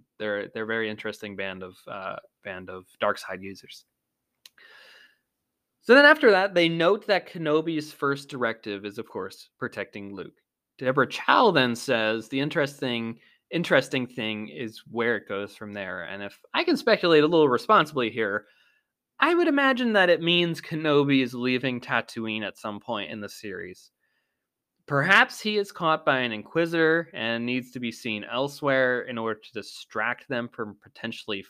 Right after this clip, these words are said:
finding Luke. I don't know. I'm intrigued to see where he may go as a result if he indeed does have to lead the planet, which I'm, again, I'm, I'm speculating entirely for. And then we, you know, we get back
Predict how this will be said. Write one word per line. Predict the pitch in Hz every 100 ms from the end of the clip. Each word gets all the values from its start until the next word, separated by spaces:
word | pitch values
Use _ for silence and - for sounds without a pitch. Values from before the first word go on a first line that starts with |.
| _
finding | - 101 131 160 175 175
Luke. | 185 190 - _ _ _ _ _ _ _ _ -
I | 143 165
don't | 143
know. | 127 110
I'm | 117 143
intrigued | 127 - 147
to | 143
see | 139 131 123
where | 117 110 107
he | 107 120
may | 107 92
go | 104 110
as | 113 98
a | 98
result | 95 117 113 98 -
if | 135
he | 131 110
indeed | 104 107 104
does | 104 107 110
have | 113 104
to | 113
lead | 95 95 92
the |
planet, | - 104 95 76 - _
which | 95 - _ _ -
I'm, | 101
again, | 107 120 92 -
I'm, | 98 95 -
I'm | 95
speculating | 98 - 123 117 98 98
entirely | 98 104 101 95 85
for. | - - - - _ _ _ _ _ _ _ _ _ _ - - - _ _ _ _ -
And | 175 214
then | 285 330 285 262 -
we, | 240
you | 254
know, | 247 226
we | 208
get | 262 269 269 -
back | 214 208 208 208